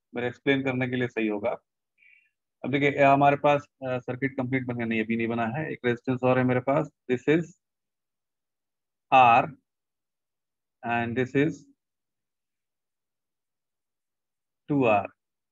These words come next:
देखिए, circuit में कभी भी इतना बड़ा question आता है ना,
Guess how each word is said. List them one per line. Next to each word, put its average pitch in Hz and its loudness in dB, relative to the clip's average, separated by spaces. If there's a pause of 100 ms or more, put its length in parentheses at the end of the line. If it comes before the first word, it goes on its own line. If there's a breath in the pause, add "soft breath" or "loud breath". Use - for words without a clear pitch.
(560)
देखिए, 131 -2 (880)
circuit 202 2
में 208 0
कभी 185 2
भी 160 0 (100)
इतना 185 -2
बड़ा 185 2
question 175 -2
आता 156 2
है 117 2
ना, 104 -4